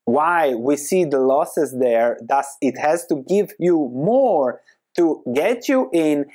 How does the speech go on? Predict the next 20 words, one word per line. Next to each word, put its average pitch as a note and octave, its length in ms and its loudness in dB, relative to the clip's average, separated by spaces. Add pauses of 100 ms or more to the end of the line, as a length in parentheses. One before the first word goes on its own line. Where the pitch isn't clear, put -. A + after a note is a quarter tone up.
(180)
and F#3+ 160 0
then D4 180 0
the C4 100 0
thesis A#3+ 600 -2
is D#3 180 -2
based G#3+ 420 -2
on D#3+ 200 0
some D#4 500 -4
profits F#3+ 880 -2
that B2+ 520 -2
will D#4+ 420 2
come F3+ 440 -2
when C#4 380 0
this B3+ 420 -2
ecosystem A#3 1120 0
starts D#3+ 560 -2
working. C3+ 640 -2 (220)
So G3+ 640 2
this A#3+ 320 -2
is A3 520 0